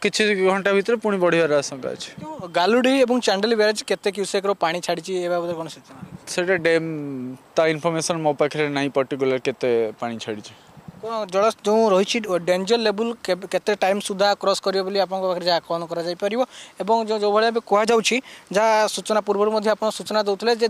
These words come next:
Speaker 2: ଦୁଇ ହଜାର ଆଠ ଭଳିଆ ବନ୍ୟାର ସମ୍ଭାବ୍ୟ ରହିଛି, କ'ଣ କହିବେ ଏ ବାବଦରେ?
Speaker 1: ନାଇଁ, ସେଇଟା ପାଣି ବଢ଼ିଲେ ହିଁ ଆମେ କହିପାରିବୁ, ଏବେ କହିପାରିବୁନି। ଫରକ-, ଡେଞ୍ଜର ଲେବୁଲ୍ ପରେ ପୁଣି ଆମେ ଫୋରକାଷ୍ଟ କରିବୁ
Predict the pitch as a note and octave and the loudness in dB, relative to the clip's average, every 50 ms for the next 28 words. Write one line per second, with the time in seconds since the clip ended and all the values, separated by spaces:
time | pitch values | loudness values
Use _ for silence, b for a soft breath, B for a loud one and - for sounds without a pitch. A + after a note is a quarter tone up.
0 | F3 F3+ G3 G#3 G#3+ G3+ A#3+ B3 - - _ - F#3 G#3 A#3 A3 - G3+ G#3 G#3+ | 0 2 2 2 4 4 2 2 0 -2 _ 0 2 2 2 0 2 2 2 4
1 | A3+ A3+ A3 F3+ F#3 F#3+ G3 G#3+ A#3 A#3 A3+ A#3+ B3 A#3+ - - - - F#3+ F#3+ | 4 2 2 2 0 0 2 2 2 2 2 0 0 -2 -2 -6 -4 -2 0 2
2 | G3 G#3 G3+ G#3 G#3 F#3+ F3 D#3+ D3 - B2+ A#2+ b b b b b b b - | 2 2 4 4 4 4 2 0 0 -4 -6 -8 b b b b b b b 0
3 | G#3+ G#3 G3+ G3 F#3 F3 F3 E3+ D#3+ D3+ C3+ C3 C3 B2+ - - - - - - | 0 2 2 2 2 2 4 4 4 2 0 -4 -10 -14 -16 -18 -20 -20 -20 -20
4 | _ _ _ - - F3+ - - F3+ E3+ E3+ E3+ E3+ E3 D#3+ D#3+ D3+ D3+ D3+ D3 | _ _ _ -20 -20 -18 -16 -14 -12 -8 -4 -4 -2 0 0 0 0 0 -2 -2
5 | C3+ - - - - - - F#3 F#3+ F3 A3 G#3+ G#3 G3+ G3 F#3 E3+ D#3 D3 - | -4 -6 -8 -8 -4 -2 0 0 2 4 4 4 6 6 6 6 4 4 2 0
6 | E3 E3 F3 F#3+ G#3 F#3+ F#3+ F#3+ F#3+ G#3 G#3+ G#3 G#3+ G#3+ A3 A3 G#3+ G#3 G3+ G#3 | 0 0 2 2 2 4 4 4 4 4 2 2 2 2 2 2 2 2 2 2
7 | F#3+ G3 G3 F#3+ E3+ F#3 F3+ F3 F#3+ A3+ C4+ - - - - - - - - - | 2 2 2 4 4 4 4 4 4 2 0 -2 -6 -14 -20 -20 -20 -20 -20 -18
8 | - - D#3+ D#3+ D3 F3+ G3+ G3+ F#3+ F3+ E3+ D#3 C#3+ C#3 C3+ B2+ B2 B2 B2 B2 | -4 -2 0 0 2 2 4 4 4 6 6 6 6 6 4 4 4 4 4 2
9 | B2 B2+ D3 C#3 - - D#3+ E3 D3+ E3 F#3 F3 F#3+ G#3 A3+ A#3+ - - F3+ F3 | 2 0 -2 -4 0 2 2 2 4 2 2 2 2 0 0 0 0 2 0 0
10 | D#3+ - - F3+ E3 D#3 D3+ D3+ D3 C#3+ C#3 C#3 C3+ C3+ C#3 C#3 D#3 E3+ F3 F3+ | 2 2 2 4 4 4 4 4 4 6 4 4 2 0 0 0 0 0 2 2
11 | G3 G3+ G3+ G3 G3+ G#3 F#3 G3+ G3 G#3 G#3 - G#3 F#3+ F3+ E3+ E3 D#3 - C#3+ | 2 2 4 4 2 2 2 2 2 2 0 0 -2 -4 -2 -4 -4 -4 -4 -4
12 | - - B2 - - - B2 A2 A#2 A#2 | -2 -2 -4 -6 -4 -8 -10 -10 -10 -12